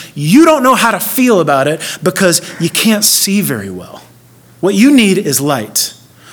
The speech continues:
Why was everybody talking about Jesus? Well, I'll tell you this. It wasn't because all the money he had, because he didn't have any. It wasn't because of his big fancy house. He was homeless.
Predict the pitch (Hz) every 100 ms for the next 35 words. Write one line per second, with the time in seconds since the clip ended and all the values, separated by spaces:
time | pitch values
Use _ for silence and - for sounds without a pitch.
0 | - - 254 330 262 254 226 226 220 208
1 | 202 208 190 143 180 180 196 190 - 170
2 | 175 247 226 180 - - - - - -
3 | - 147 147 240 254 254 214 226 208 214
4 | 208 196 185 127 127 113 98 95 - _
5 | _ - - - - _ _ _ - 156
6 | 202 214 240 185 196 135 92 - _ _
7 | _ _ _ - - - 170 233 269 233
8 | 240 214 180 170 226 226 226 233 196 196
9 | 185 185 - - - 208 220 190 190 139
10 | 98 - -